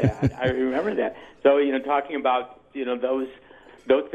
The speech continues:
you know, Bob has been talking about G D P futures and starting, government starting securities that would be denominated in G D P, and, you know, he's, he's been thinking about risk hedging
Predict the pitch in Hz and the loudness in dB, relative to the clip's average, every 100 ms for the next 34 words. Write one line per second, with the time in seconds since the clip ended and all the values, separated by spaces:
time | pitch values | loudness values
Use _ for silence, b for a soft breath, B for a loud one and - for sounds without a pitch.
0 | 147 147 143 - 143 254 202 139 151 131 | -8 -2 -2 -2 -2 -2 -4 -4 -6 -4
1 | 139 147 160 156 135 127 127 120 117 - | 0 0 -2 -8 -6 -2 0 0 -4 -18
2 | - 107 123 139 - 143 143 139 131 143 | -18 -16 -16 -16 -12 -8 -6 -6 -6 -4
3 | 135 135 135 131 135 123 B B - 135 | -4 -2 -2 -2 -4 -6 B B -6 -2
4 | 139 135 139 135 131 120 120 143 135 131 | -2 -4 -6 -4 -6 -4 -4 -2 -4 -2
5 | 135 123 131 127 123 143 135 127 123 139 | -2 -2 -6 -14 -12 -6 -6 -6 -6 -2
6 | 123 123 127 123 110 _ 110 107 - _ | -2 -4 -8 -10 -12 _ -20 -20 -20 _
7 | _ 135 120 110 92 107 131 139 127 123 | _ -12 -10 -6 -4 -2 -2 -4 -6 -10
8 | 120 127 131 127 123 143 135 127 117 117 | -12 -12 -12 -12 -16 -12 -8 -8 -8 -12
9 | 120 113 120 147 - B B 190 214 208 | -8 -8 -8 -12 -20 B B -6 -4 -4
10 | 165 185 180 139 123 131 120 117 135 139 | -6 -8 -10 -10 -6 -4 -4 -4 -6 -6
11 | - 127 117 120 113 110 | -6 -6 -4 -8 -10 -12